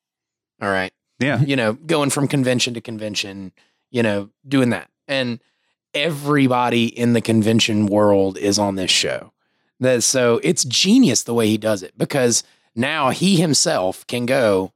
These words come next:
Speaker 1: the producer of this show can go to any convention anywhere and just schedule a panel with whoever's at the convention. At this one, it
Speaker 2: Because the,
Speaker 1: was
Speaker 2: the premise of the show is based on going to cons,
Speaker 1: Yeah,
Speaker 2: so
Speaker 1: but
Speaker 2: it,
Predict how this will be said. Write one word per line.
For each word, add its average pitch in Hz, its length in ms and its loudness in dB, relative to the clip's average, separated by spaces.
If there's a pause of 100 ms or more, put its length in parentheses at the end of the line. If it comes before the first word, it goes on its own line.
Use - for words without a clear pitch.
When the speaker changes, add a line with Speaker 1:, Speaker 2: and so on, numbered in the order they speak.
(120)
Speaker 1:
the 117 100 -2
producer 143 520 2
of 127 100 -2
this 123 140 0
show 110 420 2 (320)
can 135 140 0
go 127 140 4
to 120 140 -2
any 196 220 2
convention 143 720 0 (340)
anywhere 135 600 0 (1000)
and 127 540 -2 (160)
just 139 340 0
schedule 139 480 0
a 127 40 -2
panel 131 380 0
with 110 180 0
whoever's 117 360 0
at 113 140 -2
the - 60 -20
convention. 104 420 -10 (1200)
At 135 280 -4
this 160 260 -2
one, 131 300 2
it 135 120 -6
Speaker 2:
Because 135 280 0
the, 120 80 2
Speaker 1:
was 113 220 0
Speaker 2:
the 117 80 0
premise 117 300 -2
of 101 120 0
the 98 60 2
show 98 280 0
is 90 220 0
based 92 340 -2
on 90 200 0
going 90 360 -2
to 87 80 -6
cons, 85 480 -4
Speaker 1:
Yeah, 311 220 0
Speaker 2:
so - 80 -2
Speaker 1:
but 160 220 0
Speaker 2:
it, 156 120 -2